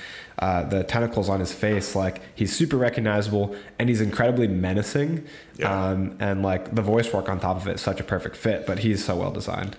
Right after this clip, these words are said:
Speaker 2: And it was groundbreaking as well when it first came out too, you know, which is another aspect that's, uh,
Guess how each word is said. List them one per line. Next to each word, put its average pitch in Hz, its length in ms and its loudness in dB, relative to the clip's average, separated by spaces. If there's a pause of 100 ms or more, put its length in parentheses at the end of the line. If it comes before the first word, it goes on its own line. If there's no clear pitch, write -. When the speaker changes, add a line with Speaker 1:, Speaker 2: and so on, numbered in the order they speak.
Speaker 2:
And 101 100 -8
it 104 100 -2
was 101 500 -2 (240)
groundbreaking 95 960 -2
as - 180 -10
well 90 400 -2
when 87 120 -6
it - 100 -8
first - 320 -4
came 90 220 -8
out 85 240 -6
too, 80 260 -6 (540)
you - 100 -8
know, 78 200 -8
which 82 220 -8
is 80 280 -10 (480)
another 92 360 0
aspect - 540 -6
that's, - 300 -10 (440)
uh, - 200 -4